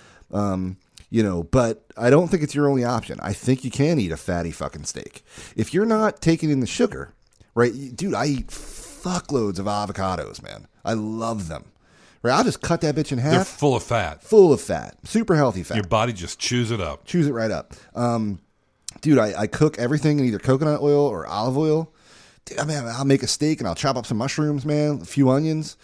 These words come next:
Speaker 1: fucking, uh, saute that shit in, uh, Kerrygold butter, a little bit of olive oil. You kidding me?
Speaker 2: Now, if you do have a sweet tooth, there's, there's things you can do. Like, I still like to have a little dessert.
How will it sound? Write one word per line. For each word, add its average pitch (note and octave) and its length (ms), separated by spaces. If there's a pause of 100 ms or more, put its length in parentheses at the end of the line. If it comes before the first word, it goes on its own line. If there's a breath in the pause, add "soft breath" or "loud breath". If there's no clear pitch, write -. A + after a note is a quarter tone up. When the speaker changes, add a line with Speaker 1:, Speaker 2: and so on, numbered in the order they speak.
(540 soft breath)
Speaker 1:
fucking, A2 360
uh, F2+ 140
saute C#3+ 400
that D3 160
shit E3 280
in, G2 220
uh, F#2 140
Kerrygold C3+ 420
butter, D3 260
a C#3+ 40
little B2 160
bit B2 100
of A#2 60
olive C#3 280
oil. D3 380 (840 loud breath)
You B2+ 120
kidding G3+ 320
me? G3 260 (600 soft breath)
Speaker 2:
Now, F#3+ 140
if C#3+ 180
you F#3 80
do G#3+ 140
have E3 120
a G#2+ 60
sweet C3+ 320
tooth, G3+ 220
there's, A#2 180
there's B2 300
things A2 240
you F2 60
can A2 140
do. D3 240
Like, F2+ 300 (560 soft breath)
I G3 100
still - 220
like C#3+ 180
to C#3+ 80
have A#2 200
a A#2+ 40
little A2 220
dessert. F#2+ 480